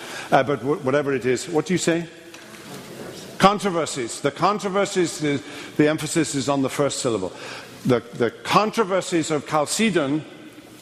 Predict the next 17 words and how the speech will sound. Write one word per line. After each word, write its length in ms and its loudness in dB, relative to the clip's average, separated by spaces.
uh, 180 6
the, 240 0
a 20 2
little 220 6
bit 140 2
of 80 2
Apollinarianism 1040 0
came 180 2
up 140 0
again, 280 2
but 140 4
the 100 0
controversies 680 0
at 160 0
Chalcedon 680 2
were 340 4
Nestorianism 1040 2